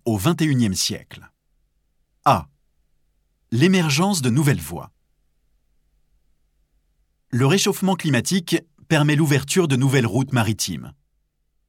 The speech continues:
Dans l'océan glacial arctique, la fonte des glaces de la banquise permet désormais la circulation sur les routes maritimes du nord-ouest, entre le Groenland et l'Alaska, et du nord-est,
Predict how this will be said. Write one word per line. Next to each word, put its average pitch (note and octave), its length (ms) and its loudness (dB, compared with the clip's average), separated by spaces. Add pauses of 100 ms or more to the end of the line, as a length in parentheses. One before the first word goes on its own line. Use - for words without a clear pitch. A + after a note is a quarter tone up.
(240)
Dans C#3 140 4
l'océan E3 420 2
glacial B2+ 460 0
arctique, E3 560 -2 (520)
la B2+ 160 4
fonte G3 260 -2
des D3+ 100 2
glaces E3 280 2
de C3+ 80 0
la B2 120 2
banquise E3 540 0 (380)
permet D#3+ 300 4
désormais E3+ 480 2
la C#3 100 0
circulation E3 800 0
sur D#3+ 180 0
les B2 100 4
routes A#2 220 -2
maritimes C3+ 460 0
du A2 120 -4
nord-ouest, G#2+ 640 0 (380)
entre C3+ 260 2
le A2+ 80 0
Groenland B2+ 720 2
et F2+ 100 -2
l'Alaska, A#2 560 -2 (380)
et C#3+ 100 2
du C#3 140 0
nord-est, B2+ 600 -2